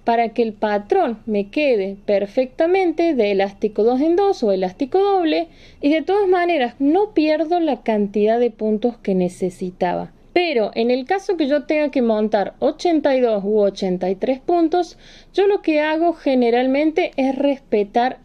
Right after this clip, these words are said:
el patrón. Agrego ochenta y cuatro puntos que sé que seguramente van a respetar el patrón dos en dos. Ochenta y cuatro puntos dividido cuatro me da un patrón perfecto. Entonces,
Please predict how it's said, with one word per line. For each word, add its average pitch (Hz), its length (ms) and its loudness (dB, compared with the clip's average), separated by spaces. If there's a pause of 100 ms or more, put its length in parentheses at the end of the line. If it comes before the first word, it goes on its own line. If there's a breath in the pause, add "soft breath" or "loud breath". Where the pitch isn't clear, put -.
el 220 260 -2
patrón. 185 580 -6 (140)
Agrego 277 840 -2
ochenta 359 640 0
y 269 80 -2
cuatro 269 500 0
puntos 269 540 2
que 247 200 0
sé 320 360 -2
que 349 140 0
seguramente 320 880 0
van 285 240 0
a 294 80 0
respetar 254 960 -2
el 190 180 0
patrón 196 480 -2
dos 196 160 0
en 247 140 2
dos. - 340 -2 (160)
Ochenta 233 460 0
y 262 60 -6
cuatro 320 360 0
puntos 226 480 0
dividido 202 600 0
cuatro 339 460 0
me 277 240 0
da 277 200 0
un 320 220 -2
patrón 240 480 -2
perfecto. 214 720 -6
Entonces, 247 720 -2